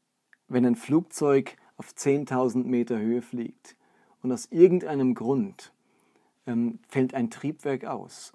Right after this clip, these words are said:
und es gerät in den Sinkflug, dann hat es relativ viel Zeit, um sein Triebwerk wieder anzuwerfen, ohne gleich auf dem Boden zu zerschellen. Wenn ein Flugzeug aus irgendeinem Grund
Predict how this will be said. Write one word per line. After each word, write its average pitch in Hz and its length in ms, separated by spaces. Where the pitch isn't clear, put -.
und 123 240
es - 240
gerät 123 260
in 135 140
den 113 160
Sinkflug, - 960
dann 127 220
hat 143 120
es 123 300
relativ 156 580
viel 143 340
Zeit, - 680
um 127 320
sein 120 280
Triebwerk 127 600
wieder 117 260
anzuwerfen, 110 760
ohne 127 340
gleich 110 480
auf - 140
dem 107 180
Boden 117 380
zu - 120
zerschellen. - 540
Wenn 127 160
ein 127 120
Flugzeug 135 600
aus 113 220
irgendeinem 151 680
Grund 127 400